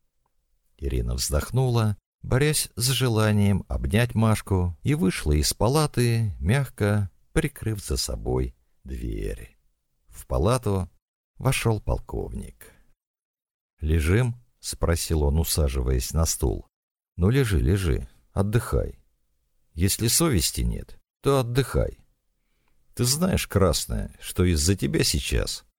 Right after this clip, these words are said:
Алва на людей кидается, как настоящая барракуда". Она ведь, дурочка такая, себя во всем винит. А здесь никто ни в чем не виноват, и ты сама это знаешь.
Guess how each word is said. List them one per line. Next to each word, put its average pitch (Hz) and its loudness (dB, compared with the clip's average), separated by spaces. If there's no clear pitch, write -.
Алва 131 2
на 123 2
людей 131 2
кидается, 85 0
как - -2
настоящая 101 2
барракуда". 90 2
Она 120 2
ведь, 120 0
дурочка 117 2
такая, 110 2
себя 107 2
во 78 2
всем 67 0
винит. 58 -2
А 95 0
здесь 143 0
никто 180 0
ни 110 2
в - 0
чем 131 2
не 110 4
виноват, 92 2
и 87 -2
ты 98 2
сама 101 2
это - -2
знаешь. 64 -2